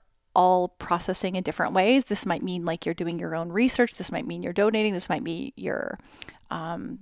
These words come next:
marching. There's a lot of things you could be doing. But I do understand the sentiment there. And I understand how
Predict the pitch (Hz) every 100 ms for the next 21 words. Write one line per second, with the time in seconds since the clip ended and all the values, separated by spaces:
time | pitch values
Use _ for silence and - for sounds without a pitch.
0 | - 175 190 226 240 254 240 226 196 190
1 | 175 185 - 185 - 247 247 196 170 175
2 | - - - - 220 220 320 311 226 -
3 | 285 262 - 190 196 185 180 - - -
4 | _ _ _ _ _ - - - 220 226
5 | 226 220 - - - - 240 254 - 233
6 | - 233 214 208